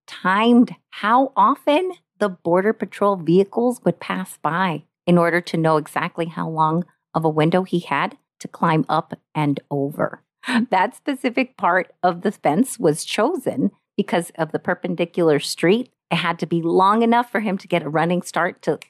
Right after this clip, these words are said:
like, go up and over. <laughs> Like, all this stuff was, like, super planned. One day when he was fourteen,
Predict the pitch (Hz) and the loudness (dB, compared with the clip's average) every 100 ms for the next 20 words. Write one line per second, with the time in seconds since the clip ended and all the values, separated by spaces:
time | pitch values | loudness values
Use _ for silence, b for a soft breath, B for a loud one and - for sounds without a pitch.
0 | _ - 143 143 151 143 143 139 127 123 | _ -6 -6 -2 0 2 2 -2 -4 -4
1 | - - - _ 175 - - 180 - _ | -8 -12 -14 _ -12 -6 -2 -2 -2 _
2 | 196 220 262 302 370 - 277 - 214 208 | 4 4 6 4 2 0 0 0 -2 0
3 | 175 - 180 180 170 185 151 143 - _ | -2 0 -2 0 -2 0 0 -2 -8 _
4 | - 175 175 147 165 190 190 165 143 - | -2 0 2 2 4 2 2 0 0 0
5 | 147 - - 175 202 277 | -4 -4 -4 0 4 4